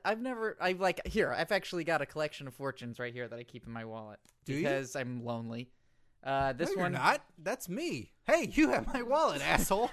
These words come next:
Speaker 1: Oh, I've got prosperity is in your future.
Speaker 2: Oh, if it was Knights of Prosperity, that'd be cool. Whoa, look at this driver's license.
Speaker 1: Yeah.
Speaker 2: Whoa, this is new, like, new style.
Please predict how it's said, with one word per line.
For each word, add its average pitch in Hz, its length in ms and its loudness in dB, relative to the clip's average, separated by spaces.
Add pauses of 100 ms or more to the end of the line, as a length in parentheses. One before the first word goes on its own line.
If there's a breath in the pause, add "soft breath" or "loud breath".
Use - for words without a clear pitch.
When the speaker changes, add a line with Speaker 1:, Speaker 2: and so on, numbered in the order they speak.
(140)
Speaker 1:
Oh, 180 320 4 (420 loud breath)
I've 160 300 4
got 190 220 4
prosperity 185 680 2
is 160 120 -2
in 170 100 -4
your 165 120 -4
future. 208 540 -4 (1500)
Speaker 2:
Oh, 127 200 -2
if 123 120 -6
it 196 40 -4
was 123 160 -4
Knights 131 320 -2
of 143 120 -12
Prosperity, 101 600 -10
that'd 101 200 -12
be 98 140 -18
cool. 113 200 -18 (320)
Whoa, 190 180 0
look 233 200 2
at 349 60 0
this 127 180 -8
driver's 190 440 -6
license. 113 560 -12
Speaker 1:
Yeah. 196 220 -8 (260)
Speaker 2:
Whoa, 277 180 -4
this 285 180 -10
is 156 140 -10
new, 214 300 -4
like, 104 340 -8
new 170 200 -6
style. 190 580 -6